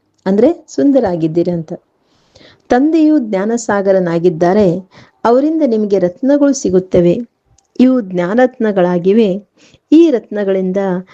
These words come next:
ಆ ಸ್ಥೂಲ ರತ್ನಗಳು ಸಹ ಹೇರಳವಾಗಿ ಸಿಗುತ್ತವೆ. ಈ ಲಕ್ಷ್ಮೀನಾರಾಯಣರ ಬಳಿ ನೋಡಿ,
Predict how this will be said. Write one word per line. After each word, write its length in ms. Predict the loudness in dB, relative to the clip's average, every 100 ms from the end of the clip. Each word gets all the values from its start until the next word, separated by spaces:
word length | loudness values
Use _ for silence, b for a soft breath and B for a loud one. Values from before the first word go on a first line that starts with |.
| b _
ಆ 240 | -2 0 -2
ಸ್ಥೂಲ 520 | -4 -12 -4 2 2
ರತ್ನಗಳು 500 | 2 0 -4 -2 0
ಸಹ 280 | 0 0 0
ಹೇರಳವಾಗಿ 840 | 0 0 -2 0 -2 0 -2 0 0
ಸಿಗುತ್ತವೆ. 600 | 0 -2 -2 -2 -2 -2 -6 _ _ b b b b
ಈ 180 | 2 4
ಲಕ್ಷ್ಮೀನಾರಾಯಣರ 1000 | 2 -4 -6 -6 -2 0 0 0 0 0
ಬಳಿ 240 | 0 0
ನೋಡಿ, 440 | 2 2 2 -2